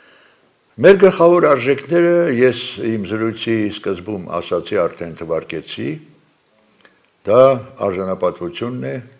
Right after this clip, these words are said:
ինքնիշխանության հստակեցումը և լայնացումը և պահանջատիրությունը։ Եվ, ը, եթե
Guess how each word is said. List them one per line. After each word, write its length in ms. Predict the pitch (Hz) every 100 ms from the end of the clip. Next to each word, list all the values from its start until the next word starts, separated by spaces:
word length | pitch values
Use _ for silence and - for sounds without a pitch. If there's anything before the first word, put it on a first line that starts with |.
| _ _ -
ինքնիշխանության 960 | 98 113 101 - 98 98 95 107 92
հստակեցումը 920 | 78 92 - 95 82 87 - 113 117
և 240 | 98 82 80
լայնացումը 680 | 78 76 71 - 82 82 123 175 - _ _ _ _ _ _ -
և 180 | -
պահանջատիրությունը։ 1080 | - 113 113 107 104 95 87 85 - 65 64 _ _ _ _ _ _ _ _ _ _ _ _ _ _ _ _
Եվ, 260 | 123 165 170 117
ը, 160 | 123 127 113 - - - - - _ _ - 98
եթե 420 | 104 160 165 170